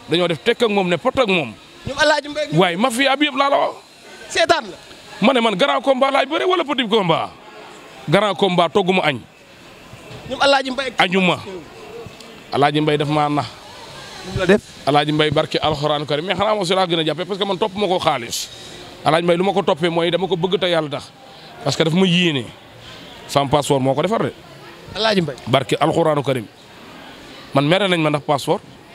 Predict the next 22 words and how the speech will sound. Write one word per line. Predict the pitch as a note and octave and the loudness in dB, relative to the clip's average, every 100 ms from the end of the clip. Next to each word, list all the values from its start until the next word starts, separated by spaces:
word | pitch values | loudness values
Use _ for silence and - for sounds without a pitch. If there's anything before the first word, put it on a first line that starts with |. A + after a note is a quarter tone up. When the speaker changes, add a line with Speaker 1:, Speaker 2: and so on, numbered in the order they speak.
| - - | -20 -2
Speaker 1:
Samay | C#3+ C#3 | 2 2
kilifa | D3+ C#3+ G3+ D3 | 2 2 0 2
mere | C#3+ C#3+ | 2 2
nañ | C#3+ | 2
ma | C#3+ | 2
ndax | C#3+ | 2
passeport. | B2+ C#3 D3 - - - - - - | 2 0 0 -2 -4 -16 -20 -8 0
Aw | D3 | 2
ma | C#3 | 4
passeport. | C#3+ C#3+ E3 A#3 - - - - | 2 2 0 0 -6 -18 -18 0
Man | C#3 D#3 | 2 2
leen | D3 | 2
daa | D#3 | 2
jotoon, | D3+ D#3 F#3 C#3+ | 2 2 0 2
Alaaji | D#3 D#3 | 0 2
Mbaye | D3+ | 0
ba | D#3+ | 0
mu | |
jotee | F#3+ E3 | 0 0
moo | D#3 D3+ | 0 0
ko | D3+ | 0
defar. | D#3 | 0